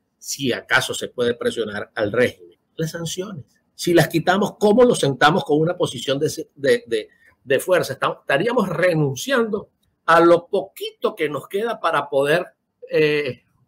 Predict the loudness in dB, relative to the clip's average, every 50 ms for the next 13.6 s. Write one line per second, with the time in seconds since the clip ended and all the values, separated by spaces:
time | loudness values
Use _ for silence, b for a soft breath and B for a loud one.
0 | _ -2 0 2 2 2 2 0 -2 0 0 0 0 -2 -4 -8 -6 -4 -4 -4
1 | -4 -6 -8 -10 -8 -6 -6 -4 -4 -6 -6 -6 -4 -2 -2 -2 0 2 2 4
2 | 4 2 2 0 -2 -2 -4 -6 -12 _ _ _ _ _ -12 -10 -8 -2 2 4
3 | 4 4 4 0 -2 -2 -2 -2 -4 -4 -4 -2 -2 -2 -2 -4 -8 -8 -6 -6
4 | -8 -8 -10 -10 -12 -10 -8 -8 -10 -10 -10 _ _ _ _ _ -4 -2 -2 0
5 | 0 -2 -2 -2 -2 -2 -2 -2 -2 -4 -8 -12 -12 -12 -8 -6 -4 -4 -4 -4
6 | -6 -8 -10 -10 -6 -6 -4 -2 -2 -4 -4 -6 _ -10 -10 -10 -10 -12 -14 -18
7 | _ _ _ _ _ _ _ _ -4 -2 -2 -2 -4 -8 -10 -8 -2 0 0 0
8 | 0 -2 -6 -8 -8 -6 -4 -2 -2 -2 -2 -2 -4 -4 -6 -4 -4 -4 -2 -4
9 | -6 -8 -10 _ _ _ _ _ _ _ -14 -12 -10 -8 -6 -6 -6 -4 -2 0
10 | 0 0 0 0 0 -2 -2 -2 -4 -6 -2 0 2 4 4 2 2 0 -6 _
11 | _ _ _ _ -8 -8 -8 -8 -10 -12 _ -2 0 0 0 -2 -6 -10 -10 -10
12 | -8 -6 -6 -6 -6 -4 -4 -4 -4 -4 -4 -4 -4 -4 -4 -2 -2 -2 0 0
13 | 0 0 0 0 0 -2 -2 -2 -2 -4 -4 -6